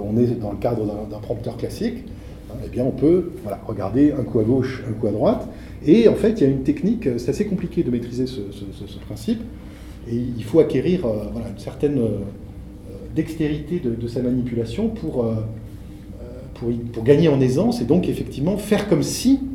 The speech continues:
on n'avait pas, euh, ces, euh, supports, euh, de, de mémorisation qui donc alors sont présents et, sont, et, et, et apparaissent,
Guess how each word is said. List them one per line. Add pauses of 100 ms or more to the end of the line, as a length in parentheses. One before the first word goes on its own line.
(800)
on
n'avait
pas, (560)
euh, (140)
ces,
euh, (160)
supports, (720)
euh, (120)
de, (240)
de
mémorisation (1000)
qui
donc
alors (240)
sont
présents
et,
sont,
et,
et, (380)
et
apparaissent,